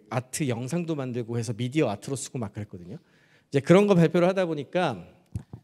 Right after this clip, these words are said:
저도 이제 이쪽을 되게 많이 해서 <laughs> 이천십칠 년에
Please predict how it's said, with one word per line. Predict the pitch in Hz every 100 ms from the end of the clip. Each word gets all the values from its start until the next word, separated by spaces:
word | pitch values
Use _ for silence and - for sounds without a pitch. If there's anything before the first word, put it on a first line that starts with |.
| - 110
저도 | 147 165
이제 | 139 127
이쪽을 | - 170 143
되게 | 127 120
많이 | 98 113
해서 | 120 - - - - - - - - -
<laughs> | 240 247 208 185 - _
이천십칠 | 117 127 185 175 - 226
년에 | 190 170 190 170 113 90